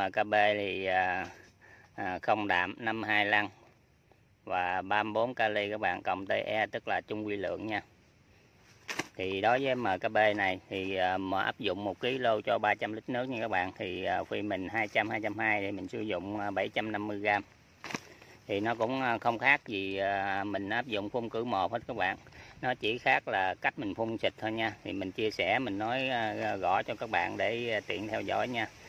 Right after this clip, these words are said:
Cái cách mình phun xịt á, mình phun xịt cử một á, thì mình, à, phun là toàn thân,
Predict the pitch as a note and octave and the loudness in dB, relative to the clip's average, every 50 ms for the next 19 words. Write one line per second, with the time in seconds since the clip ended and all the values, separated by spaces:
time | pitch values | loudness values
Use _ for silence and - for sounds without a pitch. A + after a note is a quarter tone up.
0 | - - - - - B2+ D3+ D3+ - D#3 G#2 F#2 - B2+ G#2+ G2 - G2+ F2 - | -18 -20 -16 -16 -4 -2 -2 -2 0 -2 -4 -2 -2 -4 -4 0 0 0 0 2
1 | - A#2 A2+ - - - - - - - - - A#2 G#2+ G#2+ A#2 G#2+ - - F#2+ | 4 4 4 4 2 -2 -10 -20 -20 -16 -12 -8 -6 -4 -2 -2 -2 0 0 -2
2 | - - - A2 A#2 A#2+ G2+ F#2 F2+ E2+ - B2 A#2+ - - G#2 G2+ G#2 G2 G2+ | 0 0 -2 -2 0 2 2 2 2 2 0 -2 -2 -2 -2 -2 -2 -2 -2 -2
3 | F#2+ F#2+ F#2+ F#2 F2+ F#2+ F#2+ A#2 A2+ A2+ A2 G#2+ G2+ F#2+ F2+ - - F#2+ F#2 F#2 | -2 -2 -2 -2 -2 -2 0 0 0 0 2 2 4 4 4 4 4 4 4 4
4 | F#2+ F#2 F2 - G#2+ G#2+ A2 A2 A2 | 2 0 0 2 2 2 2 0 -2